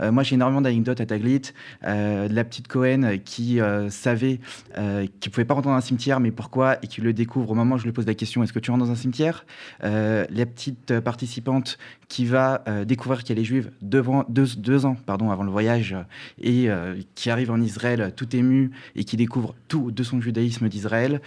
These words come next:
ou du participant qui se retrouve devant le kotel et qui va me dire, qui regarde le kotel droit dans les yeux et qui me dit, « Je pense à mon grand-père, je vois qu'il me regarde. » J'ai énormément de, d'exemples comme ça et on le voit, euh,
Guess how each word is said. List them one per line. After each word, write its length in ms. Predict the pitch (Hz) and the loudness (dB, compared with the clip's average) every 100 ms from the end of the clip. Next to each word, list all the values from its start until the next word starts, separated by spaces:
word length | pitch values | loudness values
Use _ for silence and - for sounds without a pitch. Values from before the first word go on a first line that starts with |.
| - - | -10 -8
ou 80 | |
du 100 | 101 | -6
participant 640 | 113 113 - - 117 120 127 | -2 -4 -6 -12 -4 -2 -2
qui 120 | 104 | -6
se 60 | - | -12
retrouve 200 | - 120 | -8 -4
devant 160 | 110 | -2
le 60 | 107 | -2
kotel 500 | 104 104 120 123 92 - - | -2 0 2 2 -4 -10 -8
et 80 | 104 | -6
qui 160 | 101 101 | -4 0
va 100 | 110 | 2
me 100 | 110 | 2
dire, 360 | 113 139 120 - - _ _ _ | 2 0 0 -4 -12 _ _ _
qui 100 | - | -6
regarde 200 | 107 123 120 | 0 0 0
le 40 | |
kotel 300 | 120 107 117 104 | -2 0 0 0
droit 120 | 110 | -2
dans 120 | 117 117 | 0 0
les 160 | 104 | 0
yeux 60 | 127 | -2
et 40 | |
qui 140 | 123 113 | 2 2
me 60 | |
dit, « 200 | 110 131 143 - | 2 0 -4 -12
Je 100 | - | -10
pense 160 | 120 117 | -8 -2
à 40 | |
mon 100 | 113 | 0
grand-père, 420 | 107 110 123 127 110 | 0 0 0 -2 -4
je 80 | 95 | -4
vois 120 | 110 | -4
qu'il 140 | 120 113 | -2 -2
me 60 | |
regarde. » 400 | 101 107 123 107 - - - | 0 0 0 -2 -10 -18 -10
J'ai 140 | 110 | 0
énormément 360 | 110 127 143 160 | 2 4 4 4
de, 520 | 127 110 107 104 107 - _ _ _ _ - | 2 2 2 2 0 -4 _ _ _ _ -4
d'exemples 400 | 113 113 107 131 | 0 2 2 2
comme 160 | 123 107 | 2 0
ça 300 | 120 127 131 | 2 0 0
et 100 | 101 | -4
on 100 | 98 | -4
le 60 | 98 | -4
voit, 260 | 95 104 | -4 -2
euh, 120 | 104 | -2